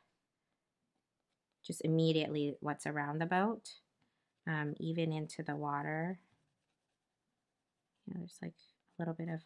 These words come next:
overflow that happened, um, from the red. Maybe I wanna try and erase a little bit of that. Maybe I can just by covering it up with a little bit of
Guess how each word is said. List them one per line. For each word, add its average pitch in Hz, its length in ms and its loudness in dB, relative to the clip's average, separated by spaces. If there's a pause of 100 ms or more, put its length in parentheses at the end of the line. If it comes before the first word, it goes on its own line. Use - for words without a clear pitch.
overflow 170 880 0
that - 180 -8
happened, 165 840 -2 (720)
um, 151 200 -2 (140)
from 147 440 0 (800)
the 160 80 0
red. 196 480 6
Maybe 160 220 0
I 151 60 -2
wanna 151 180 -4
try 156 200 -4
and 156 140 -4
erase 202 400 0
a 190 80 2
little 190 160 2
bit 185 120 0
of 180 100 -2
that. 170 380 4 (600)
Maybe 160 220 2
I 147 80 -2
can 160 640 0
just 175 200 -6
by 156 120 -2
covering 151 480 -2
it 165 80 -2
up 262 340 4
with - 160 -8
a 170 40 -4
little 160 180 0
bit 165 160 -2
of 165 120 -4